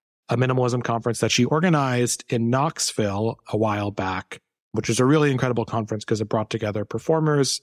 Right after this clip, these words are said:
and scholars and included a lot of work around minimalist figures that were not typically seen at this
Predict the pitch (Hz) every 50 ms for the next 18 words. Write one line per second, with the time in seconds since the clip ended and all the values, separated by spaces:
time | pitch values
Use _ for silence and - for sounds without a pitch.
0 | _ _ 113 113 117 117 117 117 - - - - - - 117 110 107 107 107 107
1 | 110 - - 110 110 110 104 - 127 120 110 110 104 104 101 101 110 104 - _
2 | _ _ _ _ _ _ _ - 120 127 147 143 - - - 131 123 120 127 123
3 | 120 127 127 120 113 117 117 120 120 117 113 110 - - 120 113 107 117 110 -
4 | 113 104 101 104 110 110 104 107 - - - 120 107 113 104 110 110 107 107 101
5 | - - - - - 127 120 120 117 113 110 101 - - 104 101 - - -